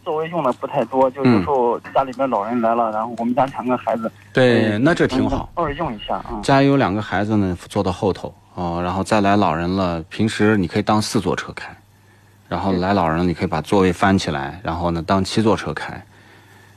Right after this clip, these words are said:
Speaker 2: 这个空间呢，可以灵活多变。那这俩车呢，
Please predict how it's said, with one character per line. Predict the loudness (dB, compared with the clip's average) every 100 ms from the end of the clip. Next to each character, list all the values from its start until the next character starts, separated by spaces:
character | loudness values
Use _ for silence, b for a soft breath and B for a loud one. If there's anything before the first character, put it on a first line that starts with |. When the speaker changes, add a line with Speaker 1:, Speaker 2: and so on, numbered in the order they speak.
| b
Speaker 2:
这 | -2
个 | 2 2
空 | 4 4
间 | 6 4
呢， | 2
可 | 0
以 | 0
灵 | 2 0
活 | 0
多 | 2 0
变。 | 0 -2
那 | 0 2
这 | 2
俩 | 0
车 | -2 0 2
呢， | 2